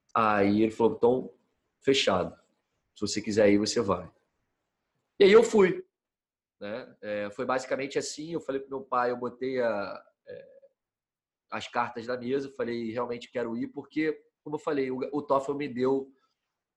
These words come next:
uma gasolina, porque eu não queria sair de um projeto daquele que eu mal tinha começado dessa forma, né?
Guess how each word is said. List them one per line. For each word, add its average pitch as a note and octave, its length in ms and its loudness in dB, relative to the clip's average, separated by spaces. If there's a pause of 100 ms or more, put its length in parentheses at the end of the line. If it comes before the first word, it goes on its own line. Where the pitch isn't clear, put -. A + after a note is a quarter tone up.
(160)
uma C3+ 140 -2
gasolina, B2+ 400 -4
porque - 220 -4
eu C#3 40 0
não C#3 60 -8
queria D3 300 0
sair C3+ 240 0
de C3 80 -2
um C3 80 -4
projeto A#2 580 4
daquele A2 340 2
que - 80 -4
eu A2 60 2
mal A2 220 4
tinha C3 160 0
começado A#2+ 560 0
dessa B2 240 4
forma, G2+ 440 2 (1000)
né? G2 180 -4